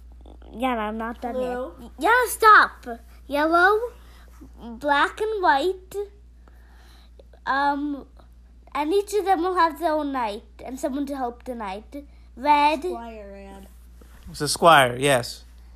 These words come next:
Speaker 3: And?
Speaker 1: Um, blue, yellow and red, and green.
Speaker 3: Right.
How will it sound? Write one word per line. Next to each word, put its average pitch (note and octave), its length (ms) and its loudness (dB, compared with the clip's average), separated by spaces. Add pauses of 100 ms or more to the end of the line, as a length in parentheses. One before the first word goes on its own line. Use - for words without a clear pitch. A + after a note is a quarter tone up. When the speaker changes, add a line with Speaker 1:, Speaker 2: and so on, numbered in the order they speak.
(1040)
Speaker 3:
And? D3 460 2 (920)
Speaker 1:
Um, B3 680 -4
blue, F4+ 640 0 (1200)
yellow F4 540 2
and C#4 200 -2
red, A#3 400 -2 (920)
and A#3+ 300 -4
green. A#3 580 -12
Speaker 3:
Right. B2+ 380 2